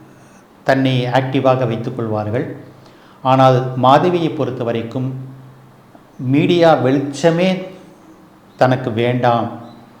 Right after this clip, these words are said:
தன் மகள்களுக்கும் வேண்டாம் என்று முடிவெடுத்திருக்கிறார். மாதவிக்கு மூன்று மகள்கள் இருக்கிறார்கள்.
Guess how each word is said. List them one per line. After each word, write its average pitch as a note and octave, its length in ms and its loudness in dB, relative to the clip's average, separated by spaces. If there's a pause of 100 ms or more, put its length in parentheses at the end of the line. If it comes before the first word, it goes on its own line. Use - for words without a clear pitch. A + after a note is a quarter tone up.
(960)
தன் C3+ 240 2 (680)
மகள்களுக்கும் F3+ 720 4
வேண்டாம் A#2+ 440 0 (680)
என்று B2+ 280 0
முடிவெடுத்திருக்கிறார். A2+ 1000 -2 (140)
மாதவிக்கு C3 880 -4 (280)
மூன்று D#3+ 540 2
மகள்கள் B2 800 2
இருக்கிறார்கள். A2+ 840 -4